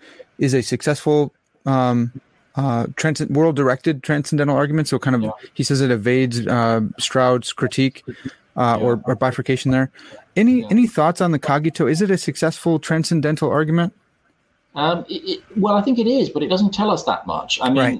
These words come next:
Speaker 2: it, you know, so yes, in order, in order for me to think, I must exist. Um, so my, so, you know, so that seems right. But, but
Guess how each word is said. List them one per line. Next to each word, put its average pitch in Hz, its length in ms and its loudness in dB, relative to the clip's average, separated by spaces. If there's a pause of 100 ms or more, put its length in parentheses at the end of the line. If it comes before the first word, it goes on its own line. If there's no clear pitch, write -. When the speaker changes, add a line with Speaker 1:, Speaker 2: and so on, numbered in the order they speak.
(120)
Speaker 2:
it, - 140 -6 (400)
you 139 120 -2
know, 117 140 0
so 127 280 0
yes, 139 360 -2
in 131 80 0
order, 135 380 2
in 123 140 0
order 127 260 0
for 117 120 -6
me 113 120 2
to 101 100 -10
think, 117 240 -4
I 98 120 -2
must 101 260 -2
exist. - 680 -6 (600)
Um, 98 560 0 (280)
so - 160 -2
my, 113 300 0
so, 104 240 0 (100)
you 104 120 -2
know, 92 260 0
so 101 180 -2
that 101 340 -4
seems 90 380 -4 (160)
right. 92 340 -2 (100)
But, 110 240 -6
but - 240 -4